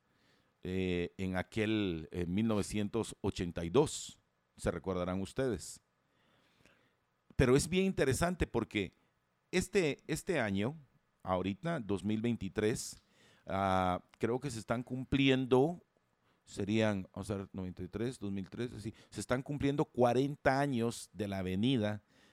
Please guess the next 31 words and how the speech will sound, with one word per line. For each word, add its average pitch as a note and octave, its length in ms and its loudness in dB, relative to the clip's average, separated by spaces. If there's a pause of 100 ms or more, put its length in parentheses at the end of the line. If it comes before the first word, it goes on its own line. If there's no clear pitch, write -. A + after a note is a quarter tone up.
(140)
del F2+ 360 -4
Papa A2+ 380 0
Juan G2 260 -4
Pablo G2 300 -2
segundo. A2 480 -4 (2000)
Y D#3+ 340 2 (180)
cuando A#2 300 0
usted D3 360 2 (120)
se A#2+ 260 -2
recordará, G#2+ 720 2
obviamente, B2+ 640 2 (140)
<clears throat> G3 460 2
para G2 140 0
los F2+ 120 -2
que A2 100 -4
pasan A#2 300 0
de F#2+ 80 -4
cuarenta, F2+ 560 -4
bueno, F#2+ 360 0
tendría G2 240 -6
que F#2+ 60 -14
tener G#2 180 -4
como G2+ 160 -8
cincuenta F#2+ 540 -4
y F2 60 0
algo G2 240 0
de F2 120 0
años, G2 340 -6 (220)
así - 180 -12
como G2+ 220 -2
nosotros, G2+ 560 -4